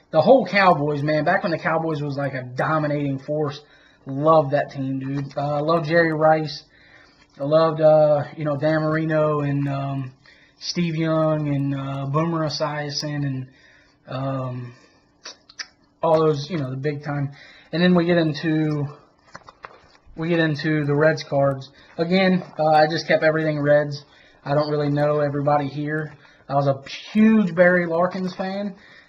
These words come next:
Uh, that was probably my favorite, uh, Cincinnati Reds player. But I just kept everything Red. There's Jose Rio.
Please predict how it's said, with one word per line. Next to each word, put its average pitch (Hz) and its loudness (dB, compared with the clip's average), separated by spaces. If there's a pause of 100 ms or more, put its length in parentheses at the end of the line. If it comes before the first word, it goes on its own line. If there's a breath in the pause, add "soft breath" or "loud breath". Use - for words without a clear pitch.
Uh, 147 4
that 156 6
was 147 0
probably 160 0
my 139 -6
favorite, 147 -2
uh, 156 4
Cincinnati 147 -6
Reds 156 -6 (400)
player. 170 -2 (640 loud breath)
But 143 -4
I 147 2
just 147 -6
kept 151 2
everything 143 0
Red. 143 0
There's 151 -4
Jose 147 -4
Rio. 165 -4